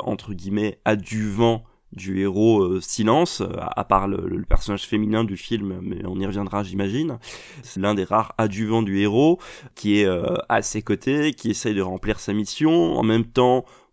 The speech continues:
on voit que c'est un shérif pas excessivement efficace, ce qui est renforcé par le, par le physique de Frank Wolff, qui est, on va dire, euh,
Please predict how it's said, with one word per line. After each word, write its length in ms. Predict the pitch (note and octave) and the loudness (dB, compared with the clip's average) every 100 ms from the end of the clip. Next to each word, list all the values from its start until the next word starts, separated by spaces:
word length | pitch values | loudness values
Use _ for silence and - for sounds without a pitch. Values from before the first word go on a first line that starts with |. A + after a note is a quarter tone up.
| - | -6
on 140 | G2+ | -4
voit 200 | F#2+ A2+ | 0 0
que 80 | G#2 | 0
c'est 180 | - G#2+ | -6 -6
un 60 | |
shérif 400 | G#2 - G#2+ G#2+ - - - - - | -6 -4 -4 -4 -10 -16 -20 -4 2
pas 200 | A#2 A2+ | 4 4
excessivement 800 | A2+ B2+ A2+ - A2 A#2 A#2 A2+ - _ _ - | 0 -4 -4 -6 -4 0 0 -2 -8 _ _ -6
efficace, 800 | - - G#2+ C#3 C#3 G#3 - G2 F2+ | -6 -6 -6 -2 0 -2 -2 -4 -4
ce 100 | - | -6
qui 100 | - | -6
est 60 | F#2 | -4
renforcé 520 | G2+ - A2 - A#2+ | -4 -4 -6 2 2
par 180 | G#2 F#2 | 2 -2
le, 200 | F2+ F2 - - | -2 -4 -8 -2
par 120 | G#2 | 0
le 80 | G2+ | 0
physique 560 | - A#2 G#2 A#2+ A#2 | -4 -8 -6 -6 -4
de 140 | G2 F#2 | -4 -6
Frank 340 | - G#2 G2+ | -6 -6 -4
Wolff, 460 | F#2 A2+ A2+ - - - | 2 2 2 -2 -8 -8
qui 280 | - G#2 G#2 | -8 0 4
est, 80 | G#2+ | 4
on 140 | G2 | 2
va 100 | F#2 | 0
dire, 220 | F#2 G#2 G2 | 0 -2 -2
euh, 200 | G2 | -4